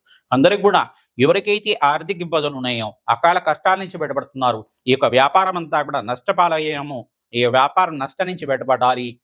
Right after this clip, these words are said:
అంతా కూడా అనుకునే వాళ్ళు విశేషంగా లక్ష్మీ కుబేర హోమశాంతి కార్యక్రమంలో పాల్గొవాలి. తద్వారా విశేషమైన పుణ్య ఫలితం లభిస్తూ ఉంటుంది. ప్రధానంగా లక్ష్మీ కుబేర యంత్రాన్ని అంతా కూడా ఉత్తర దిగ్భాగంలో కానీ, తూర్పు దిగ్భాగంలో కానీ స్థాపన చేసుకోవడం వల్ల, దానికి ప్రాణప్రతిష్ఠ చేసుకుని స్థాపన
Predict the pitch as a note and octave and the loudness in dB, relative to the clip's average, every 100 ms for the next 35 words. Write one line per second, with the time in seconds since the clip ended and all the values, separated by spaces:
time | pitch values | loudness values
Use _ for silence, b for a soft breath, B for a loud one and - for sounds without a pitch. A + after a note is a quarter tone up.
0 | _ B2 B2 C3+ C3+ B2 A#2+ - A#2+ A#2+ | _ -8 0 0 0 -4 -4 -8 -2 -2
1 | A2 A2+ D#3+ D3 E3+ C3+ G#2+ B2+ - G3 | -2 -6 -6 -4 0 0 0 -6 -6 -4
2 | E3+ D3+ A#2+ C#3+ E3+ E3+ D3+ D3+ C3+ C3+ | 0 2 2 2 0 -2 -4 -2 -2 -2
3 | C3+ B2+ A#2 A2 A#2 B2+ C3 D3 D#3 _ | -4 -4 2 2 2 2 2 2 -4 _
4 | _ _ A#2+ A#2 C3+ B2+ A#2 E3+ E3 D#3+ | _ _ -4 2 2 2 -4 -6 -4 -6
5 | B2+ C3+ B2 B2 B2 B2+ A#2 A2+ C3+ A#2+ | -6 -6 -4 -4 -4 -4 -6 -10 -12 -10
6 | B2 C3 b b A#2+ C3 E3+ F#3 F3 - | -6 -6 b b 2 4 2 2 2 0
7 | B _ C3 - A#3 G#3 G3+ D#3+ C3+ A#2 | B _ 0 0 0 0 2 2 2 -2
8 | C#3+ E3 G#3+ G#3 E3+ C#3+ C3 C3+ B2 F#3 | -4 0 0 0 -4 -4 -2 -2 -2 -2
9 | G3+ G3 E3 C#3+ C#3+ C#3+ C3 B2+ A#2 C3+ | -2 -2 -2 2 2 0 -2 -2 -2 -2
10 | C3+ E3+ F3 E3+ C#3 D3 C3+ C3+ B2+ A#2 | -4 -4 -2 -2 0 0 0 -2 -4 -6
11 | A#2+ - _ - - D#3 F3 G#3+ D#3+ - | -6 -16 _ -6 2 2 2 0 -2 -2
12 | C#3+ A#2 A2 A2+ G2+ - _ B2+ C3+ - | -4 0 0 2 0 -4 _ -2 -2 -2
13 | C3 E3+ - G3 F3+ D#3+ - C#3 C3 A#2 | -2 -2 -4 -6 -4 -6 -4 -8 -2 -2
14 | A2+ | 0